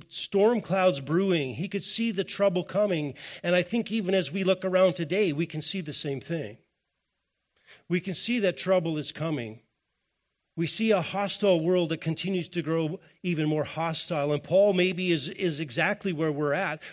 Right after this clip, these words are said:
where he can see it's coming, but it's not there yet. And we do know in Acts chapter eighteen, it, it, it arrived,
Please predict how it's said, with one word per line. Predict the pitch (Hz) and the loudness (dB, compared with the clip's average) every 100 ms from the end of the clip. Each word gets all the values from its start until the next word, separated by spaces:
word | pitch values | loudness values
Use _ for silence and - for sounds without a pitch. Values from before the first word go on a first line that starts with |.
| - | -2
where | 170 | 2
he | 160 | 2
can | 151 170 | 0 -2
see | - 208 | -2 -4
it's | 190 | -4
coming, | - 175 185 160 | -4 0 2 2
but | 135 143 | 2 -2
it's | 143 165 | -2 -4
not | 156 - | -4 -4
there | 143 | -6
yet. | 135 160 120 135 | -4 -2 -2 -4
And | 147 143 | -4 -4
we | 147 147 | -2 -2
do | 185 | -2
know | 180 147 147 | 0 0 0
in | 139 | 0
Acts | 139 143 - | -2 -4 -4
chapter | 156 139 - | -4 -4 -6
eighteen, | 139 135 151 143 | -8 -6 -4 -4
it, | 143 - | -6 -8
it, | 143 - | -10 -6
it | 147 | -4
arrived, | 143 151 107 104 113 | -2 -2 -4 -10 -16